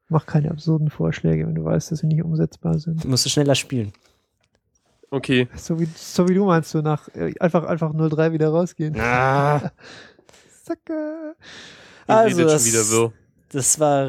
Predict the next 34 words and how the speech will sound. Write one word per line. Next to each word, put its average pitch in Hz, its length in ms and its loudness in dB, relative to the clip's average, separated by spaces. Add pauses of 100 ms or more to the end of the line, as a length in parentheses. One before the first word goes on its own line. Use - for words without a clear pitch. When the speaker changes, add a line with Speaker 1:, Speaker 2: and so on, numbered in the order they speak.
(120)
Speaker 2:
Retina, 127 600 -2
Retina 123 440 -2
Otto 120 220 -8
Nummer 127 480 -4
vierunddreißig, 139 1080 -4
äh, 127 220 -2 (340)
dem 127 120 -4
Lukas 127 480 0
und - 160 -20
dem 123 80 -8
Chef - 480 -10 (320)
und - 400 -14
dem 131 120 -2
Marcel. 143 440 0 (100)
Äh, 123 160 0
wie 139 80 2
immer 139 240 2
retinacast 135 560 0
punkt 127 140 -6
de 135 160 -4 (340)
für - 220 -6
die 117 280 -6 (120)
Kommentare. 113 680 -6 (160)
Speaker 3:
Ja, 156 200 0 (120)
lasst 160 220 0
uns 165 100 2
doch 160 80 -2
mal 151 140 2
wissen, 147 220 -4
wie 123 80 -4
ihr 135 180 0
The 120 160 0
Dreamers 113 400 -6
fandet. 113 400 -10